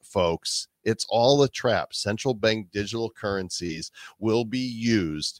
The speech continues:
in the hands of nefarious people, which many of our <laughs> leaders already are, to track everything you do. And if you want to question if this reality is something that could be a reality here, look up the Chinese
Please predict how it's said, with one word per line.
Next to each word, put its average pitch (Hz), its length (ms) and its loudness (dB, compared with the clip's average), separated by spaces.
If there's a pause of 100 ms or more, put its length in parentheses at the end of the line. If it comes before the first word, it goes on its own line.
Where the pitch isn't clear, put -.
(140)
in 98 160 -2
the 92 80 -2
hands 110 420 0
of 90 160 -4
nefarious 110 720 2
people, 87 540 0
which 90 220 -4
many 104 340 2
of 90 140 -2
our 92 160 0
<laughs> 92 200 -6
leaders 101 300 0
already 95 500 2
are, 92 360 4 (400)
to 98 400 6 (180)
track 127 540 4 (100)
everything 127 760 2
you 120 120 4
do. 113 400 4 (280)
And 107 180 0
if 101 140 -6
you 107 80 -6
want 117 180 2
to 123 80 0
question 123 460 0
if 95 100 -4
this - 240 -6
reality 101 760 2 (340)
is 139 280 6
something 120 380 0
that 107 200 2
could 147 180 2
be 147 80 2
a 143 80 4
reality 131 420 4
here, 139 240 0
look 120 320 -2
up 127 220 0
the 107 80 -2
Chinese 110 760 0